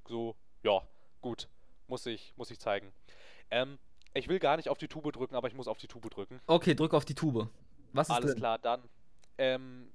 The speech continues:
Speaker 1: na, ich müsste jetzt hier zur Abmoderation
Speaker 2: Ich, ich weiß, ich
Speaker 1: schreiten.
Speaker 2: wollte wissen: Ketchup, Mayo, Rot-Weiß, irgendwas in der Richtung?
Speaker 1: Äh, ja, also eigentlich, naja, kommt drauf an, irgendwie. Also ob, also ob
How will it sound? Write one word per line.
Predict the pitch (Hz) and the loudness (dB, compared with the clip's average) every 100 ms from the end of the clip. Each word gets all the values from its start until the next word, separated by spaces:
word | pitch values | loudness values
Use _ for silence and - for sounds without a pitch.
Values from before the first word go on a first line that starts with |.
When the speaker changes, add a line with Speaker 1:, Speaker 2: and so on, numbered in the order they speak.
| - - | -16 -12
Speaker 1:
na, | 127 139 | 2 2
ich | 139 | 2
müsste | 160 165 - | -4 -6 -4
jetzt | 127 123 | -4 -2
hier | - | -4
zur | 123 98 | -2 -2
Abmoderation | - 107 - - - | -2 -4 -4 -6 -6
Speaker 2:
Ich, | - | 6
ich | |
weiß, | 147 - | 8 8
ich | |
Speaker 1:
schreiten. | - | 4
Speaker 2:
wollte | 139 | 2
wissen: | 143 147 143 | 2 0 2
Ketchup, | 147 - 147 | 2 2 2
Mayo, | 131 131 135 | 6 6 6
Rot-Weiß, | 123 113 123 127 135 - - | 2 4 6 6 6 -2 -4
irgendwas | - 185 220 | 0 0 0
in | 147 | 0
der | 139 | 0
Richtung? | 170 320 294 - - - - - - - - - - - | 0 -4 -4 -8 -18 -18 -18 -18 -18 -20 -20 -20 -16 -6
Speaker 1:
Äh, | 113 | 0
ja, | 127 131 156 160 135 | 6 8 8 8 6
also | 135 135 143 | 2 0 2
eigentlich, | 110 160 180 156 151 - 120 | 2 0 -2 -8 -8 -12 -2
naja, | 143 170 | 0 4
kommt | 214 214 | 2 4
drauf | 180 160 - | 4 4 0
an, | 147 131 104 - | -2 -4 -14 -6
irgendwie. | 117 120 131 | -6 -4 -2
Also | 110 135 | 0 2
ob, | 143 131 | 2 2
also | - 131 | -4 -2
ob | 123 | -2